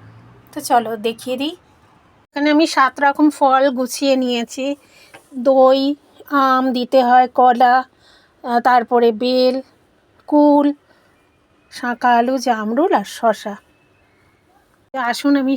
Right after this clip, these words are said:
সাজিয়ে নিয়েছি বন্ধুরা, সব পরিষ্কার করে নিয়ে এবার শিব ঠাকুরকে আমি চান করাবো।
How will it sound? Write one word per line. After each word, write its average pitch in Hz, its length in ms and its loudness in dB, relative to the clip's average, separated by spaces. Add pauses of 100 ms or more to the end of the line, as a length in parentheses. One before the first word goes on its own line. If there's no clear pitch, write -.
সাজিয়ে 254 420 -2
নিয়েছি 233 280 -6 (100)
বন্ধুরা, 247 340 -2 (500)
সব 269 120 2 (120)
পরিষ্কার 240 400 -2 (120)
করে 247 240 -2
নিয়ে 277 180 0 (540)
এবার 262 240 2
শিব 294 200 -4
ঠাকুরকে 302 400 0
আমি 294 180 2
চান 262 200 2 (160)
করাবো। 233 380 2